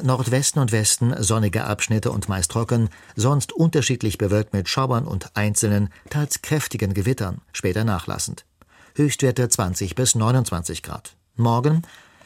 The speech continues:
wechselnd teils auch stark bewölkt mit Schauern und Gewittern, örtlich Unwettergefahr durch Starkregen, Temperaturen neunzehn bis neunundzwanzig Grad.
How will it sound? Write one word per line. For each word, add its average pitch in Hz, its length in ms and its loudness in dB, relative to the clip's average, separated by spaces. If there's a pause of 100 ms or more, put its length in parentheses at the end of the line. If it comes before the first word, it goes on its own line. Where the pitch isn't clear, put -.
(140)
wechselnd 165 540 0
teils 135 260 0
auch 113 320 -2
stark 101 300 -2
bewölkt 104 320 0
mit 92 200 -2
Schauern 113 400 0
und 101 140 -2
Gewittern, 113 480 2 (320)
örtlich 107 460 -2
Unwettergefahr 101 680 0
durch 98 160 -2
Starkregen, 104 560 0
Temperaturen 113 560 2
neunzehn 143 420 2
bis 117 280 0
neunundzwanzig 98 840 -2
Grad. - 320 -16